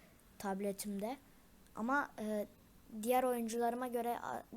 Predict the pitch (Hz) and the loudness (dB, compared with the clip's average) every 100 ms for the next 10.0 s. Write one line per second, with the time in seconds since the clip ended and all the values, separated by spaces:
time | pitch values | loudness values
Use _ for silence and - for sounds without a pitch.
0 | 220 226 - - 240 226 226 247 269 233 | -2 0 0 -4 -4 -2 -2 0 0 0
1 | - 302 - - - - 226 240 254 254 | -6 -6 -12 -20 -20 -4 -2 0 0 6
2 | - 247 - - 277 330 - - - - | 6 6 -4 -4 -4 -4 -16 -20 -20 -20
3 | - - - - - - - - - - | -20 -20 -20 -20 -20 -20 -20 -20 -20 -20
4 | - - - - - - - - - - | -20 -20 -20 -20 -20 -20 -20 -20 -20 -12
5 | 196 196 208 208 196 220 233 226 214 214 | -6 -4 -2 -2 0 2 4 2 2 -2
6 | 202 196 220 - - 226 214 196 190 196 | -2 -2 -2 -2 -4 -4 -2 -4 -6 -12
7 | - 214 190 190 - - - - - - | -8 -8 -6 -10 -14 -20 -20 -20 -20 -20
8 | - - - - - - - - 214 214 | -20 -20 -20 -20 -20 -20 -20 -6 -2 0
9 | 226 - 240 233 214 226 208 - 262 | 4 2 2 0 2 0 -6 -8 -10